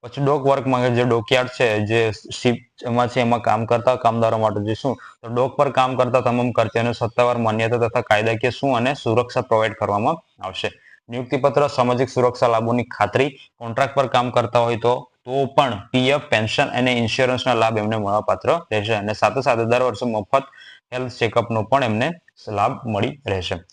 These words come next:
એક-, એક્સપર્ટ સેક્ટરમાં કામ કરતા વર્કર્સ માટે ફિક્સ ટર્મ કર્મચારીઓને પણ પી એફ, ગ્રેજ્યુટી અને અન્ય સામાજિક સુરક્ષાનો લાભો એમને આપવામાં આવશે. દરેક કામદારોને એક વર્ષમાં એકસો એંસી દિવસ કામ કર્યા પછી વાર્ષિક રજાનો લેવાનો પણ વિકલ્પ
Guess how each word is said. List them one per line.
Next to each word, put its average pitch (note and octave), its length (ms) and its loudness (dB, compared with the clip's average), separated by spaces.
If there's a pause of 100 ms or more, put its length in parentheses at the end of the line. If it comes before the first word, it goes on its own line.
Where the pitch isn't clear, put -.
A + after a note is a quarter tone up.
(120)
એક-, - 360 -6
એક્સપર્ટ D3+ 400 0 (340)
સેક્ટરમાં C3 460 2
કામ B2 220 2
કરતા A#2+ 200 2
વર્કર્સ A2+ 360 -2
માટે A2+ 260 0 (460)
ફિક્સ C#3+ 240 -6
ટર્મ D3 180 2
કર્મચારીઓને C3+ 800 2
પણ D3 260 2 (240)
પી C3 160 2
એફ, C#3+ 120 4
ગ્રેજ્યુટી C3 520 2
અને C3+ 140 2
અન્ય B2 180 0
સામાજિક A#2+ 380 0
સુરક્ષાનો C3 600 2
લાભો A#2 300 2
એમને C3 180 0
આપવામાં B2+ 360 0
આવશે. A#2+ 200 -6
દરેક B2 360 0
કામદારોને B2 460 2
એક A#2 140 -4
વર્ષમાં B2 340 2
એકસો - 240 -6
એંસી A2 220 -4
દિવસ A2+ 320 0
કામ G#2+ 160 -2
કર્યા A2 200 0
પછી D3 400 -4 (320)
વાર્ષિક G#2+ 320 -8
રજાનો A#2 560 0
લેવાનો A2 400 0
પણ C3 200 0
વિકલ્પ A2+ 320 0